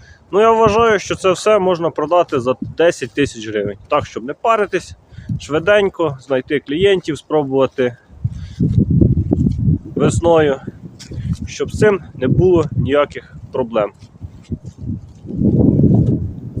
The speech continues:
Далі, в мене ще є тара під мед, це бочки,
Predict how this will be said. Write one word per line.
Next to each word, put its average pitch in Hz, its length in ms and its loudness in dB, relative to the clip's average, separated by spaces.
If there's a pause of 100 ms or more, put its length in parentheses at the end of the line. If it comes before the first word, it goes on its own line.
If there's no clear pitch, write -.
(920)
Далі, 175 460 4 (260)
в - 20 -20
мене 190 320 2
ще 139 260 0
є 117 260 0 (180)
тара 196 300 4
під 202 200 -16
мед, 202 300 0
це - 160 -6
бочки, 180 720 0